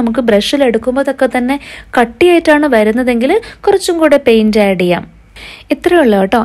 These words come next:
ഇനി നമ്മളുടെ വേസിലേക്ക്, ആ, ഇത് പെയിന്റ് ചെയ്ത് കൊടുക്കാം. ആ, പിന്നെ ഇത് ചെയ്യുമ്പോഴത്തേക്കിനും ചിലപ്പം രണ്ടോ മൂന്നോ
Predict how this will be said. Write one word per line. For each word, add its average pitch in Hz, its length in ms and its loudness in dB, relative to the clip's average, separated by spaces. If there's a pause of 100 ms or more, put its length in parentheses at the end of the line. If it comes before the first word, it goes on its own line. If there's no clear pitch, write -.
(120)
ഇനി 294 160 0
നമ്മളുടെ 220 380 2 (380)
വേസിലേക്ക്, 226 680 0 (180)
ആ, - 20 0 (240)
ഇത് 220 180 0
പെയിന്റ് 208 400 2
ചെയ്ത് 196 340 0
കൊടുക്കാം. 196 400 -2 (360)
ആ, 220 120 -2
പിന്നെ 277 200 -2
ഇത് 285 40 -2 (120)
ചെയ്യുമ്പോഴത്തേക്കിനും 240 880 0
ചിലപ്പം 254 320 0 (100)
രണ്ടോ 220 360 0 (140)
മൂന്നോ 226 340 2